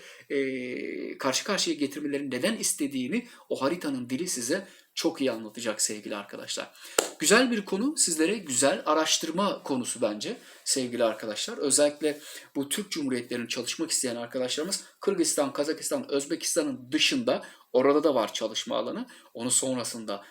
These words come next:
başka videoda yapacağım. Fergana Vadisi'nden bahsedeceğim.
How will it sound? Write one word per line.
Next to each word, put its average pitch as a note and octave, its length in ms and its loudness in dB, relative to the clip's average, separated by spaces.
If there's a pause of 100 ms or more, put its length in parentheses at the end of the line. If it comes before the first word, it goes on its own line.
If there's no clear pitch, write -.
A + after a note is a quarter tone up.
(120)
başka A#2 340 0
videoda G#2+ 500 -2
yapacağım. G2+ 460 -8
Fergana A2+ 500 -4
Vadisi'nden - 640 -6
bahsedeceğim. - 540 -12